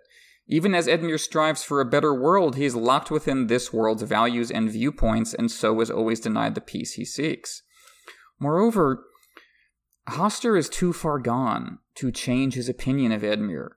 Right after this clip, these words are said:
or indeed recognize Edmure. Only the image remains to torment his children as they try to live up to it. Edmure is just too late. And if Hoster was more cogent,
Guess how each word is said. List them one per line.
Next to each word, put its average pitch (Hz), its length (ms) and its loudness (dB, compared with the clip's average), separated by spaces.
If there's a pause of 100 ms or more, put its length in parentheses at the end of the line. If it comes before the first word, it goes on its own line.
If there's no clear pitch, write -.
(320)
or 139 200 2
indeed 135 400 0 (100)
recognize 117 840 0
Edmure. 92 480 -4 (840)
Only 165 260 0
the 165 240 0
image 160 260 -2
remains 110 560 0
to 120 120 -8
torment 135 480 -2
his 127 160 -4
children 117 440 -2
as 104 80 -4
they 104 100 0
try 110 280 -2
to 107 120 -8
live 107 180 0
up - 200 0
to 85 140 -4
it. - 180 -6
Edmure 165 360 0
is 151 120 -4
just 147 260 -6
too 143 160 -2
late. 120 520 -2 (880)
And 147 120 2
if 143 120 -4
Hoster 196 360 2
was 139 240 4
more 180 180 2
cogent, 202 520 0